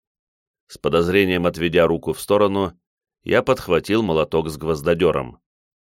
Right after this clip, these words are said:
Я ожидал, что суставы прострелит болью, но мой дар хорошо поработал. Он окончательно залечил мои повреждения,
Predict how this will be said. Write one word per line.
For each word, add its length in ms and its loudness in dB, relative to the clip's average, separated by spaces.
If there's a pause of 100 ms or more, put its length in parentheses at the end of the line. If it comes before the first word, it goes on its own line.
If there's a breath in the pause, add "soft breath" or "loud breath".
(300)
Я 220 0
ожидал, 360 2
что 160 -2
суставы 500 0
прострелит 600 0
болью, 480 0 (400)
но 180 -2
мой 200 4
дар 220 2
хорошо 460 0
поработал. 720 -2 (680)
Он 180 -2
окончательно 680 0
залечил 460 0
мои 180 -2
повреждения, 920 -4